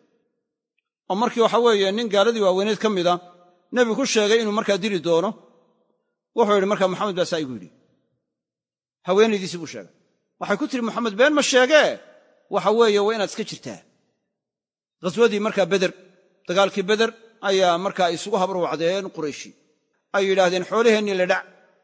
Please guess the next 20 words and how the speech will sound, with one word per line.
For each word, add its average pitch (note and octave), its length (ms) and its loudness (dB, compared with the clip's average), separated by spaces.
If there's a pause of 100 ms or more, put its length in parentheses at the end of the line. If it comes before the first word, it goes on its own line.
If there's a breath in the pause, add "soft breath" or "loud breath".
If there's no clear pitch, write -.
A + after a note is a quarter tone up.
(760)
Wuxuu G3+ 180 -4
doonay F#3 280 0
inuu F3+ 120 -6
ka G3+ 80 -4
baaqdo, C3+ 320 -6 (560)
isagoo G#3 260 0
ka C4+ 140 6
baqaya F#3+ 480 2
dee F#3 140 -4
inuu F3+ 100 -4
markaa E3+ 200 -4
waxba D#3+ 160 -4
halkaa D#3+ 220 -4
lagu C3 140 -10
dilo. G2 160 -18 (1040)
Haweenaydiisina G#3 560 0
waxay G3 160 -4
tahay, F#3 160 0
"Ha F#3+ 80 0
raacin. F3 220 0